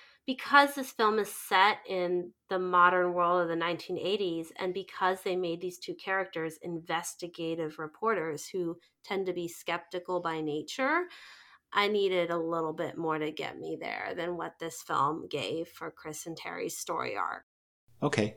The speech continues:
Speaker 2: Did you have any other characters you wanted to talk about?
Speaker 1: No, those were the three that I had issues with. And I think one of the challenges is none of these characters really grabbed me.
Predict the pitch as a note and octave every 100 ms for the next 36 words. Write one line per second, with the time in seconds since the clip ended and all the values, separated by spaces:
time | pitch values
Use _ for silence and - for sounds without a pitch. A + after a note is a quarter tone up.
0 | - - - - E2+ D#2+ C#2 D#2+ D#2+ D2
1 | - D2+ D#2 - E2+ E2+ - G2 F#2+ F#2
2 | F#2+ F#2+ F#2 G#2 F#2 G2 A2 A2 - -
3 | _ - - - G#4 A4 A4 A4+ B4+ C5
4 | B4+ A4+ F4 C#4+ B3 A#3 - - - A3+
5 | A#3 A#3 A#3 A#3+ G#3+ F#3 F3+ F#3+ - _
6 | - - F3+ F3+ F#3+ G3 F#3+ F3+ - -
7 | - - - A#3+ C4 C4 D4+ D4 D4+ D#4+
8 | D#4 - _ - F#3+ F#3 F3+ F#3 F3+ F3+
9 | - - - - G4+ C5+ - C#4+ D4 A3+
10 | - F#3 G3+ G3+ F3+ F#3+ F3+ F#3 F#3 G3+
11 | G#3 F3+ - - E3 E3 - D#3+ D#3 E3+
12 | E3+ D#3 - - C3 C3 - - B3 C4
13 | D4